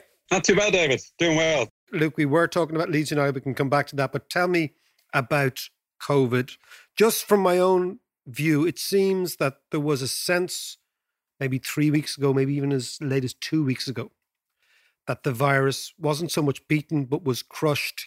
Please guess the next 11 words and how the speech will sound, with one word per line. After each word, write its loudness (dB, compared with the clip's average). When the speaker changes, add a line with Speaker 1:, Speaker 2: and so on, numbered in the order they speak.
Speaker 2:
here 0
in -2
Ireland, 2
Speaker 1:
Yeah. 2
Speaker 2:
all 4
around 2
Western -2
Europe, 2
particularly -4
the 2
Speaker 1:
Yeah. 4